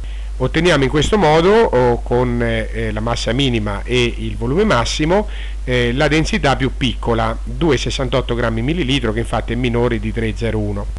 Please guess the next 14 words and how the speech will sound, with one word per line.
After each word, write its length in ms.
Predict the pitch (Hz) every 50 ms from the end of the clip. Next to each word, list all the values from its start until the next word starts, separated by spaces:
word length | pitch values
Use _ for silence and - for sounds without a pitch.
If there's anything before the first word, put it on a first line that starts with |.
| - - - - - -
Quindi, 240 | - 165 160 147 147
riassumendo, 600 | 147 160 143 - - 156 160 160 156 151 143 139
la 100 | 135 135
nostra 340 | 135 143 143 - - - 127
densità 640 | 131 139 127 - 139 131 127 151 139 123 113 95 -
oscilla, 680 | - 127 127 - - - 156 139 123 113 107 98 95 95
cioè 180 | - 135 123
si 220 | - - - 117 110
trova 300 | 151 156 147 127 117 113
in 100 | 113 120
un 120 | 120 120
intervallo 560 | 120 117 113 117 110 110 113 110 113 113 117
di 120 | 113 117 113
misura, 640 | 117 113 - - 120 110 110 107 120 143 180 185